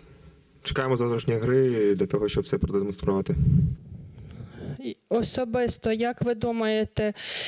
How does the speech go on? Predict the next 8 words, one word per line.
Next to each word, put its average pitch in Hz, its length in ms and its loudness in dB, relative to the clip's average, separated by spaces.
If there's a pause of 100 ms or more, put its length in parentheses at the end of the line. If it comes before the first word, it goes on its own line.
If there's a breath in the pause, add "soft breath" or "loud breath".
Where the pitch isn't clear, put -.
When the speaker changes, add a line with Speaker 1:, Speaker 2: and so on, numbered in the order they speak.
(180 loud breath)
Speaker 2:
е, 214 380 0
для 220 260 0
вас, 220 560 -2
що 277 300 0
означає 233 600 0
для 233 280 0
вас 226 460 0
грати 220 920 0